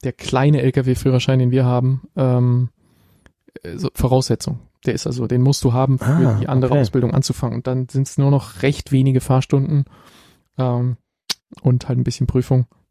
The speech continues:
Speaker 1: Theorie.
Speaker 2: Ah, das heißt aber, jemand, der ein B hat, für den sind's eben nicht sechzehnhundert Euro, bis er einen L-K-W-Führerschein hat.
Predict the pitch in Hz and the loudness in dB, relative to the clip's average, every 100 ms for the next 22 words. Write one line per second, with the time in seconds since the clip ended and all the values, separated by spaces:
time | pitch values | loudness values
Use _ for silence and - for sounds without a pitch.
0 | - 135 120 123 127 _ - 117 107 - | -14 -10 -8 -8 -12 _ -2 0 0 0
1 | 139 135 123 123 117 110 107 101 117 151 | -2 2 2 2 0 0 0 0 0 2
2 | 110 123 - - - 117 113 113 110 107 | 2 0 -4 -20 -10 -4 0 0 -2 -2
3 | 110 127 - 104 - 120 104 104 - 104 | 0 0 0 -4 -2 0 2 0 0 0
4 | 104 104 101 98 107 95 95 101 95 95 | 0 0 0 0 0 -2 -2 -4 -4 -4
5 | 104 - | -6 -10